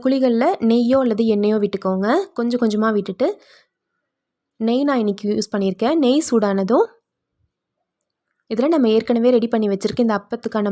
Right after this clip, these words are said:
மாவை இந்த மாதிரி ஃபில் பண்ணிக்கலாம். ரொம்ப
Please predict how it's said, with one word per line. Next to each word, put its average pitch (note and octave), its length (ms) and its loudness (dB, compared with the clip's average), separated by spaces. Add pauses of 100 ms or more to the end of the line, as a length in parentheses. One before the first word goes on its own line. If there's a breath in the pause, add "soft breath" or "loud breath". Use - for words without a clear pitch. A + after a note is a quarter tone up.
மாவை G3+ 300 0 (120)
இந்த G#3+ 180 0
மாதிரி G#3 240 -2
ஃபில் G#3+ 180 0
பண்ணிக்கலாம். F#3 420 -4 (2250)
ரொம்ப C4 260 2